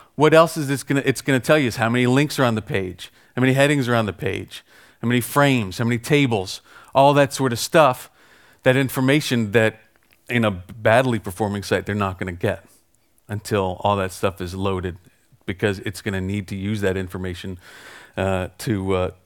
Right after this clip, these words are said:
to get there. So, so from a user, a user experience perspective, from the user's performance, right?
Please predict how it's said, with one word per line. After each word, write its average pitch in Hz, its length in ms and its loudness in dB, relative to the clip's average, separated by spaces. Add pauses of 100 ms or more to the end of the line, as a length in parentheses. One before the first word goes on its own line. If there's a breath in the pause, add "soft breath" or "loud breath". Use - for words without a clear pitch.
to 117 100 -6
get 117 240 -2
there. 92 180 -4
So, 160 380 4 (1500 soft breath)
so 175 200 4
from 165 240 4
a 165 40 4
user, 180 800 6 (1200)
a 135 100 6
user 147 480 4
experience 185 720 4
perspective, 123 880 0 (340)
from 123 180 4
the 123 80 2
user's 151 500 4
performance, 147 920 2
right? 131 300 4